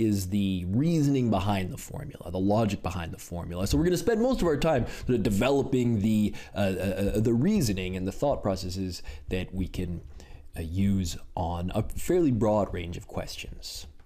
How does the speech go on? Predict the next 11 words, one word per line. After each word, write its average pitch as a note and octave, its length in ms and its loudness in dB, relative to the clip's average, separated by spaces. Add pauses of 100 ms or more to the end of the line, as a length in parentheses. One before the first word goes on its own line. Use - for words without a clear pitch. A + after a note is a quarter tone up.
So - 140 -2
to C3 80 2
start, B2+ 640 0 (1160)
let's, - 560 0 (500)
let's A2+ 240 -2
use G2+ 380 2 (120)
a, E2+ 360 -8 (160)
let's - 180 -8
organize D#3 460 2
our A2 100 4
thinking F#2+ 680 -2